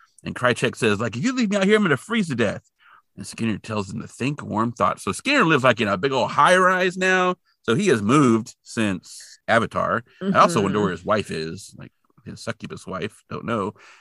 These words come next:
Speaker 1: Maybe she's upstairs. Maybe they were doing stuff. That's why he was putting his clothes on. I don't know. But man, just, man, clutch the pearls. I got the vapors. Oh, God.
Speaker 2: <laughs>
Speaker 1: Man, that was
Speaker 2: It's
Speaker 1: some,
Speaker 2: also,
Speaker 1: ooh.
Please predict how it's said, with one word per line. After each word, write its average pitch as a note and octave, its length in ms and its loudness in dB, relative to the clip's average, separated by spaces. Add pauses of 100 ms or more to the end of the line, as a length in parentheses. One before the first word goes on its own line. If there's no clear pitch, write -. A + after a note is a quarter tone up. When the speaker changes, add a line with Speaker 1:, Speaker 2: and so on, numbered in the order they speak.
Speaker 1:
Maybe A2+ 180 -4
she's E3 200 -10
upstairs. E3+ 560 -4
Maybe B2+ 420 -8
they A#2 140 -6
were A#2 200 -6 (340)
doing A#2+ 180 -6
stuff. C#3 200 -6
That's F#2+ 180 -10
why F2+ 100 -8
he G#2 80 -8
was G2+ 100 -12
putting - 200 -12
his G#2 80 -14
clothes B2 260 -6
on. B2 140 -4
I - 20 -2
don't A2 140 0
know. F#2 140 -4
But - 120 -8
man, A2+ 260 0
just, - 280 -6 (520)
man, A2 160 -6
clutch - 300 0
the G2 80 -4
pearls. B2 420 2
I A2+ 80 0
got C3 160 0
the C3+ 120 -6
vapors. A2+ 560 0
Oh, G3+ 180 -8 (220)
God. F3+ 280 0
Speaker 2:
<laughs> - 960 -10
Speaker 1:
Man, A#2 280 4
that B2+ 100 4
was A2 100 2
Speaker 2:
It's - 100 -8
Speaker 1:
some, A#3+ 100 4
Speaker 2:
also, E4+ 420 6
Speaker 1:
ooh. - 60 -20